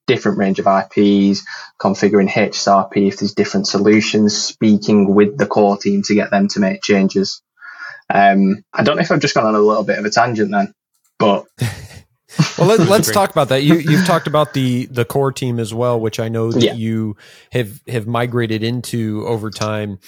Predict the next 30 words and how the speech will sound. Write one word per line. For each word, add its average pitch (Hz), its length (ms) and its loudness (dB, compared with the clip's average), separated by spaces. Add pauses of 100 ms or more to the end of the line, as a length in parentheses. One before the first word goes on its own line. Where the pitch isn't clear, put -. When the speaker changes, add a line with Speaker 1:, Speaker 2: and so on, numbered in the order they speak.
(440)
Speaker 2:
Was 127 280 0
that, 165 380 0
uh, 143 340 0
what 147 480 -2
kind 190 220 -2
of 131 260 -6 (260)
relationship 131 920 -2 (180)
was 120 460 -2
that 98 240 -4
between 113 360 -6
those 107 200 -4
two 120 180 -6
teams? 107 320 -6
Was 107 140 -4
it 127 100 -4
kind 131 180 -2
of 117 100 -2
an 117 160 -4
us 139 180 -2
versus 127 480 -4
them 143 240 0
mentality, 139 640 -2
or 127 100 -2
do 110 100 -6
you, 110 120 -4
did 113 260 -6
you 104 80 -4
work 123 300 -4
well 123 180 0
together? 127 440 -4